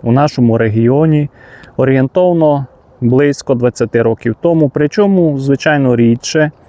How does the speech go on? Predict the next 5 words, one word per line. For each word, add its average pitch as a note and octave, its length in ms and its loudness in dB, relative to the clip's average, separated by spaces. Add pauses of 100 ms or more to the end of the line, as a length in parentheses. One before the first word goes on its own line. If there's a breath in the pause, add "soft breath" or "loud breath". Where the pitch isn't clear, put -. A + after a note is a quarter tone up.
(380 loud breath)
ніж, C#3 280 0
скажімо, A#2+ 600 -2
хурма A#2 600 -2 (160)
чи - 220 -2
інжир. G#2+ 720 -2